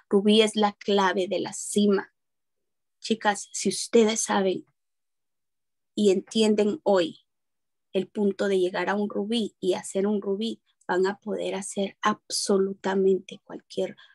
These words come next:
rango. Les cuento por qué. Van a poder ayudar a sus otras chicas a lograrlo. Y así armar equipos diamantes, equipos doble diamantes, equipos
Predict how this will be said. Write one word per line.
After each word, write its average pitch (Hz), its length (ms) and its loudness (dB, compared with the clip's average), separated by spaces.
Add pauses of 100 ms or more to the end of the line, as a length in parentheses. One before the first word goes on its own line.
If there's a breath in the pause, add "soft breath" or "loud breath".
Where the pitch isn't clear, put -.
(240 soft breath)
rango. 202 440 2 (160)
Les 185 260 -6 (120)
cuento 190 320 0
por - 220 -12
qué. 220 160 0
Van 185 220 2
a 190 80 -2
poder 196 300 -2
ayudar 190 400 0
a 208 80 -6
sus - 280 -8
otras 202 360 -6
chicas - 500 -6 (360 loud breath)
a 190 100 2
lograrlo. 190 560 -2 (1400)
Y 196 180 4
así 233 480 -2
armar 202 560 2
equipos 196 680 -6
diamantes, 185 680 0
equipos - 460 -10
doble 185 280 -6
diamantes, 196 580 0
equipos - 380 -14